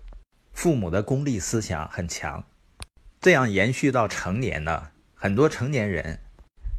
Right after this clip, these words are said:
他在做某个事业需要别人的时候，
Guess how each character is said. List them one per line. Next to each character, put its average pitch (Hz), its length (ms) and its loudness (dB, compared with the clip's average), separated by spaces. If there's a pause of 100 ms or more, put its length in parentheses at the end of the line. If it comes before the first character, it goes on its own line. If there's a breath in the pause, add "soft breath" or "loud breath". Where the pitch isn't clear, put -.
(100)
他 156 140 4
在 156 160 2
做 147 240 0
某 101 180 -2
个 101 140 -2
事 107 300 -4
业 85 260 -4 (140)
需 - 240 -2
要 139 160 2
别 95 180 -2
人 90 140 -2
的 90 100 -4
时 - 140 -8
候， 85 280 -6